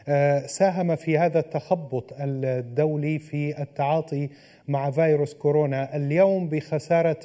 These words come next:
آه، ترامب وفوز، آه، بايدن، إذا ما عادت الولايات المتحدة إلى منظمة الصحة العالمية، هل سيكون، سيساهم ذلك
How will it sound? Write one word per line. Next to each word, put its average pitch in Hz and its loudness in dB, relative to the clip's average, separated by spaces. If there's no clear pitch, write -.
آه، 147 -2
ترامب 165 0
وفوز، 151 0
آه، 139 -2
بايدن، 151 0
إذا 175 6
ما 165 2
عادت 165 0
الولايات 143 0
المتحدة 147 -2
إلى 143 -2
منظمة 143 -2
الصحة - -8
العالمية، 143 0
هل 202 0
سيكون، 170 0
سيساهم 160 2
ذلك 160 0